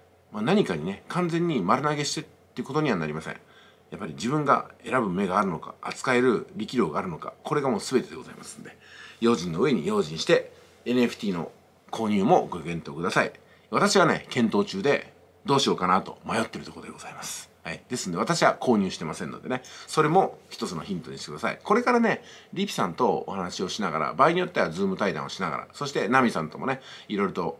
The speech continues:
お、お話を伺いながら、エヌエフティーの可能性とかにね、胸を膨らまして、え、そして、ちょろっと余剰資金を割いていこうかなっていう気持ちは満々でございます。そして買うなら私はリピさんからと思ってますんで、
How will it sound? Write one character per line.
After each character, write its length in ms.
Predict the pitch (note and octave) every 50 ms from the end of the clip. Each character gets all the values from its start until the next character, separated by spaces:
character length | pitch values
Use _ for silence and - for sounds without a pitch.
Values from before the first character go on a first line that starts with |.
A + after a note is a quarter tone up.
| - -
お、 800 | - E2+ E2 D2+ C2+ B1+ A#1 G1+ G1+ G1+ - - E2+ E2+ - -
お 60 | -
話 400 | - A2 G#2 G2 - G2+ G#2 - - - - - -
を 140 | G2 G2+ F2+ - -
伺 360 | A#2 A#2+ - E3 E3+ E3+ E3+
い 60 | E3+
な 100 | F3+ D3
が 80 | G2 D#2+
ら、 140 | D2+ - -
エ 60 | F2+
ヌ 80 | A2 A#2
エ 40 | A2
フ 80 | G#2
テ 80 | - A2+
ィ 40 | F#2+
ー 20 |
の 100 | E2 D#2+
可 120 | - - F#2+
能 100 | F#2 F#2
性 160 | - A2 G2
と 80 | E2 G2
か 120 | - E2
に 100 | D2+ E2+
ね、 160 | G2+ F#2+ - - - - - - -
胸 180 | F#2+ G#2 G#2+
を 80 | F2+ E2
膨 180 | - - -
ら 60 | C#3+ D#3
ま 120 | D#3+ D#3+
し 80 | D#3 -
て、 260 | E3+ D#3 - - - - - - - -
え、 80 | A#2+
そ 100 | - E3
し 80 | D#3+ -
て、 240 | - D3 - - - - - _ _ _ _ _ _ _ _ _ _ _ _ _ _ _ _ _ _ _ -
ち 80 | - G#3+
ょ 40 |
ろ 40 | A3+ A#3
っ 80 | A3+
と 260 | - - - - - - - -
余 140 | A#2+ B2 A2
剰 100 | A#2+ A2+
資 120 | - -
金 160 | - G2 E2+
を 100 | D2+ D2+
割 200 | - - B2 G#2
い 20 | -
て 100 | - D#2+
い 60 | D#2+
こ 100 | - G2+
う 20 | F#2
か 120 | - C#3+
な 100 | F3+ G#3+
っ 60 | G#3
て 140 | G#3 - -
い 60 | D2+
う 40 | -
気 120 | - -
持 100 | F#3 E3
ち 100 | E3 -
は 100 | - F3+
満 220 | - - - G#2+ G#2
々 140 | F2+ F2 E2
で 60 | E2
ご 80 | D#2
ざ 100 | D2 C#2+
い 40 | C2+
ま 80 | C2+ -
す。 160 | - - - -
そ 120 | - A#2+
し 80 | A2+ -
て 80 | A#2
買 200 | - - - D3
う 80 | E3+ E3+
な 120 | C#3+ B2
ら 80 | D#3+ D3+
私 260 | G2+ E2+ F2+ - -
は 40 | E2+
リ 100 | E2 F#2
ピ 100 | E2 -
さ 100 | - D#2+
ん 80 | - -
か 100 | - D#2
ら 120 | C#2 -
と 120 | - -
思 200 | - - - -
っ 20 | -
て 120 | - -
ま 100 | - -
す 140 | - - -
ん 80 | G2+ C3
で、 220 | E3 A#2+ - -